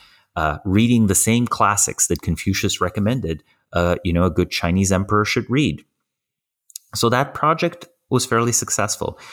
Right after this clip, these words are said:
A different project of the period was that of the legalists. The legalists proposed that, you know, tradition is kind of useless in this regard. And really, what people want is power. I mean, look around yourself.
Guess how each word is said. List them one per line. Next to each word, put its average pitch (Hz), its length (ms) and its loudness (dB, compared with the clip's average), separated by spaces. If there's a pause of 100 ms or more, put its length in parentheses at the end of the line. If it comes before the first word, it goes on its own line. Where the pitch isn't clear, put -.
(320)
A 98 60 2
different 139 340 0
project 98 360 0
of 82 120 -2
the 87 80 0
period 95 440 0
was 87 140 0
that 107 180 0
of 92 120 -4
the 85 100 -2
legalists. - 720 -4 (400)
The 107 80 0
legalists 131 560 2
proposed 95 520 2
that, 87 200 -2
you 110 80 2
know, 127 240 2 (380)
tradition 147 480 0
is - 200 0
kind 123 340 0
of 104 140 -4
useless 95 580 0
in - 100 -8
this - 240 -10
regard. - 440 -6 (300)
And 107 200 2
really, 147 440 4
what 101 220 0
people 147 340 0
want 101 300 2
is 92 140 -4
power. - 560 -2
I 92 60 -4
mean, 104 320 4
look 80 260 -2
around 117 340 0
yourself. - 480 -2